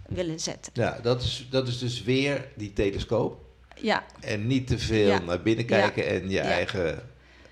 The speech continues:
Speaker 1: En gewoon
Speaker 2: sores.
Speaker 1: dat het besef dat wij, eh, Jezus heeft het Koninkrijk van God gevestigd. En er zijn tekenen, definitief. Er, er gebeuren wonderen, mensen genezen.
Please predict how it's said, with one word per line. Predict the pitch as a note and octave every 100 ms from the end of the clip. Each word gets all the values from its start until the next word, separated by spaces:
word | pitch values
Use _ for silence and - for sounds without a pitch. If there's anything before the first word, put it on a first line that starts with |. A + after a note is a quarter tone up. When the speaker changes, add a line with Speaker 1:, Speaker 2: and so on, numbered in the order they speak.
| - - - -
Speaker 1:
En | C4
gewoon | - A#2 B2+
Speaker 2:
sores. | D3+ D3+ - - -
Speaker 1:
dat | - C4 B3
het | G#3+
besef | B3 - E4 -
dat | A#3 A3
wij, | A3+ G#3 G#3 -
eh, | - - - - _
Jezus | - A3 A#3 A3
heeft | A#3+ G3+
het | G3
Koninkrijk | - G#3 G3+ F#3+
van | G3+
God | F#3+ F#3
gevestigd. | - D#3+ G#3+ - - - - - - - -
En | F3
er | F#3+
zijn | B3+ C#4+
tekenen, | - F4+ - - - - -
definitief. | - F3+ A3+ A#3+ G#3+ G#3 A#3+ A#3
Er, | - -
er | E3+
gebeuren | - E3+ A3+ G#3+
wonderen, | G3+ A3 G#3+ G#3 G3+ -
mensen | F3+ F3+ - F#3+
genezen. | E3+ E3+ F#3 F#3 -